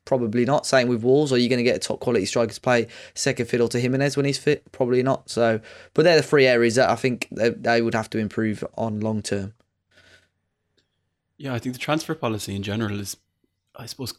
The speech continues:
Speaker 2: you could say it's questionable at best. I, I, I would think, I don't know, when I think of Tottenham, I think that every, every time they make a good signing, there's probably four, three or four pretty poor ones or very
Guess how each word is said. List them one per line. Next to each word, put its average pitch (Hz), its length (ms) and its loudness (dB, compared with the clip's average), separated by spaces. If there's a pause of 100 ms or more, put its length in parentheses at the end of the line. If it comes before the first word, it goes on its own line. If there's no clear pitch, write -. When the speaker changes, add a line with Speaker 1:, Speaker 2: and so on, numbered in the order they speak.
(160)
Speaker 2:
you 131 160 -16
could 123 120 -14
say 104 100 -2
it's 101 100 -4
questionable 123 580 -4
at 131 140 -10
best. 143 260 -6
I, 120 80 -4
I, 117 180 -8 (100)
I 117 80 -10
would 123 180 -2
think, 110 360 -4
I 85 60 -12
don't 113 140 -6
know, 104 80 2
when 107 100 2
I 113 80 4
think 110 220 -4
of - 260 -10 (640)
Tottenham, 123 360 -2
I 98 60 -2
think 104 220 -6
that 104 100 -6
every, 107 480 0 (100)
every 120 180 -4
time 113 180 0
they 107 60 4
make 110 180 0
a 110 40 -6
good 107 200 -2
signing, 107 380 0
there's 104 120 -6
probably 104 300 -6
four, 107 420 -6 (180)
three 110 160 -2
or 101 60 0
four 104 320 -4 (400)
pretty 104 200 -10
poor 107 260 0
ones 120 280 0
or 101 120 0
very 101 400 0